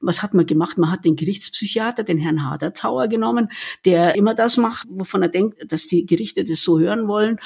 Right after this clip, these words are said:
Und der hat die für voll schuldfähig erklärt, was sie, was natürlich jemand mit einem I Q von dreiundfünfzig von vornherein schon mal nicht ist. Man hat die, auch die Aussageentstehung gar nicht berücksichtigt,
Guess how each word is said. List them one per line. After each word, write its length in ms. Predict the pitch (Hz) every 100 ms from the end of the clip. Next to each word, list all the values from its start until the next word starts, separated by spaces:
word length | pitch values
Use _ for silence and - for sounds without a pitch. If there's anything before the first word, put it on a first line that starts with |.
| - -
Und 160 | 196 180
der 100 | 160
hat 140 | 160
die 80 | 175
für 160 | - 156
voll 240 | 156 165
schuldfähig 720 | - 247 - - 214 208 -
erklärt, 420 | 170 - 196 202 - - -
was 180 | 185 -
sie, 160 | 226 - -
was 160 | 190 202
natürlich 400 | 196 247 233 233
jemand 320 | 220 214 214
mit 200 | 208 -
einem 220 | - - - -
I 100 | 240
Q 200 | - 294
von 160 | 240 202
dreiundfünfzig 1000 | 196 202 233 226 - 277 - 269 233 - -
von 180 | 262 226
vornherein 480 | - 285 339 311 214
schon 140 | 202
mal 120 | 185 175
nicht 320 | 165 156 -
ist. 280 | 151 139 - - - 214
Man 160 | 190
hat 160 | 233 -
die, 160 | 254 440 - -
auch 140 | 196
die 160 | - -
Aussageentstehung 1200 | 185 277 - 247 233 208 208 - - 247 294 294
gar 200 | - 202
nicht 320 | 208 196 - -
berücksichtigt, 880 | 202 247 - - 202 - - -